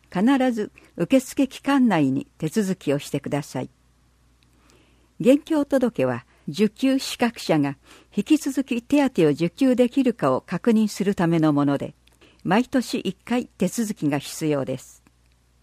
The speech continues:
受付期間は、八月七日月曜日から十八日金曜日、午前九時から午後五時まで、土日祝日は除きます。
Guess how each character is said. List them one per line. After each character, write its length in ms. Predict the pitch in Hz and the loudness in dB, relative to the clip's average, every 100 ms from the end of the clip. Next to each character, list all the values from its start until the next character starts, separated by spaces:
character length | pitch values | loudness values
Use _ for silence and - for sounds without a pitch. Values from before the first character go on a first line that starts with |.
| _ _ _ _ _ _ _ | _ _ _ _ _ _ _
受 200 | 185 294 | -2 -2
付 260 | - - | -2 -6
期 120 | 277 - | -6 -2
間 240 | 214 151 | 0 0
は、 200 | 139 139 _ _ _ _ | 0 -6 _ _ _ _
八 320 | 208 214 285 | -6 2 2
月 260 | 277 - | 2 0
七 260 | 240 233 220 | 0 2 0
日 200 | - 180 | 0 -4
月 340 | 175 202 - | 0 -4 -2
曜 180 | 240 220 | 0 0
日 120 | 147 | -2
か 140 | - 151 | -8 -10
ら 140 | 123 - - | -10 -12 -20
十 220 | - 214 262 | -6 0 0
八 340 | 262 240 247 | 0 -2 0
日 260 | 220 - 190 | -2 -4 -12
金 300 | - 214 208 | -2 2 2
曜 240 | 160 123 | 0 -2
日、 140 | - - _ _ - - _ - | -6 -20 _ _ -20 -20 _ 0
午 160 | 269 269 | 2 2
前 160 | 240 | 0
九 180 | 175 262 | 0 -2
時 140 | 247 | -2
か 140 | 233 170 | 0 0
ら 120 | 156 | 0
午 180 | 156 220 | 0 0
後 140 | 196 | 0
五 140 | 165 247 | 0 -2
時 160 | 226 | 0
ま 140 | 156 120 | -2 -4
で、 160 | - _ _ _ _ | -8 _ _ _ _
土 160 | - 185 | 0 2
日 360 | 226 240 - - | 2 -2 -8 -10
祝 320 | - 208 254 | -8 -2 -2
日 280 | 226 - 196 | -2 -4 -2
は 120 | 180 | 2
除 300 | 151 151 143 | 0 0 -4
き 120 | 135 | -6
ま 140 | 123 | -6
す。 180 | 139 - | -8 -14